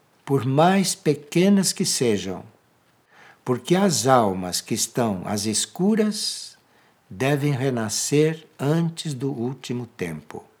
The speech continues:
Seria muito importante que nós não estivéssemos nesses momentos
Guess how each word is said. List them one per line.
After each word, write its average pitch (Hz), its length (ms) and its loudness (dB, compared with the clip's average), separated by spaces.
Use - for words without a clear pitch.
Seria 123 340 0
muito 165 300 2
importante 131 880 -4
que 113 140 -2
nós 127 560 0
não 123 220 -4
estivéssemos 104 1120 -4
nesses 110 480 -2
momentos 104 1080 -6